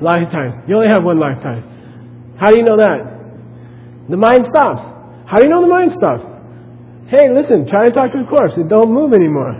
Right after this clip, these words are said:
The mind must be stopped. Okay? That's all. Who believes this kind of stuff?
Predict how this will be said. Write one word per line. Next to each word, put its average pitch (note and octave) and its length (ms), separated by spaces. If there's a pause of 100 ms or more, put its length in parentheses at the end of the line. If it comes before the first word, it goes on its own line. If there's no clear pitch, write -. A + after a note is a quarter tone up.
(640)
The F3+ 60
mind A#3+ 300
must D#4 240
be G#3+ 120
stopped. - 460 (720)
Okay? E3 240 (840)
That's G3 220
all. B2+ 160 (320)
Who E4+ 160
believes B3+ 380
this F3+ 220
kind D#3 220
of C3+ 80
stuff? A#2 320